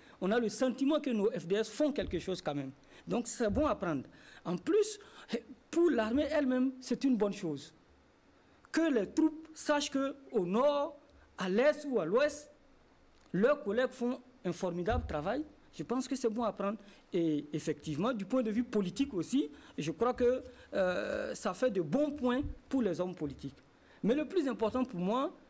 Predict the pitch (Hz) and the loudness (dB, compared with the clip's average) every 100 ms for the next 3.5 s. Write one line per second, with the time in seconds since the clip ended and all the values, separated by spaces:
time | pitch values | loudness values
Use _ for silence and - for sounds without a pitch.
0 | - _ - - - 233 254 262 - - | -20 _ -20 -20 -16 -8 -6 -6 -8 -16
1 | _ - - 262 254 254 330 320 262 247 | _ -12 -4 0 2 2 -2 -2 -2 0
2 | 190 170 226 262 262 269 - 185 151 160 | 0 0 0 2 2 -2 -8 -6 -2 -2
3 | 196 185 208 151 | -4 -6 -6 -8